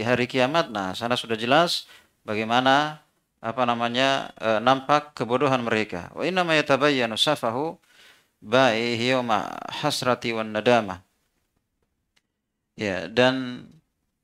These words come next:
eh, nampak kebodohan,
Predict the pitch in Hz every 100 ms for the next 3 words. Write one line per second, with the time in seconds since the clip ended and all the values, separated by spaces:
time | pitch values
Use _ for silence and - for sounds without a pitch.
0 | _ - 120 120 120 117 117 123 120 -
1 | 131 160 151 123 - - - _ - 131
2 | 127 143 156 131 110 -